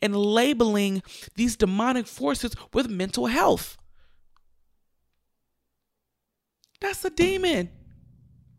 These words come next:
We can't be distracted by turning, by turning the, the channel because it makes us feel uncomfortable.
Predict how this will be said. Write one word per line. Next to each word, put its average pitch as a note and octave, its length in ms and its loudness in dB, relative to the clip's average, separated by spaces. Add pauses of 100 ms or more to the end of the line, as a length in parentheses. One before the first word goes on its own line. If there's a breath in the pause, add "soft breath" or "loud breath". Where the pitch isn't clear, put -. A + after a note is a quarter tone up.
(1900 loud breath)
We D4 100 4
can't D#4+ 440 0
be D4+ 120 4
distracted D4 680 0 (240 loud breath)
by B3+ 220 8 (240 loud breath)
turning, C#4+ 400 2 (240 loud breath)
by A#3+ 140 4
turning D4 440 -2
the, B3 80 -4
the A#3 140 -2
channel C4+ 520 2 (160 loud breath)
because C#4 300 2
it C#4 80 2
makes C4 220 -2
us C4 120 -4
feel C4+ 160 2
uncomfortable. A3 840 -2